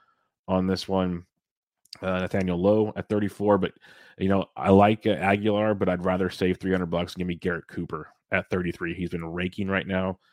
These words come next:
Um, either one are fine, but I like me some Garrett Cooper at thirty-three.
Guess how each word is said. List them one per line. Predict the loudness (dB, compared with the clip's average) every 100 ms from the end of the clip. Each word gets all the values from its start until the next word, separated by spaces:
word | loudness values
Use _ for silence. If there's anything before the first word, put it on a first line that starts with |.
| _ _ _
Um, | -8 -8 -10 -2
either | 2 4
one | 4 2
are | 0
fine, | 0 2
but | 2
I |
like | 0 -2
me | -6
some | -8
Garrett | -8 -8 -8
Cooper | -10 -8 -10
at | -10
thirty-three. | -8 -8 -8 -8 -2 0 -2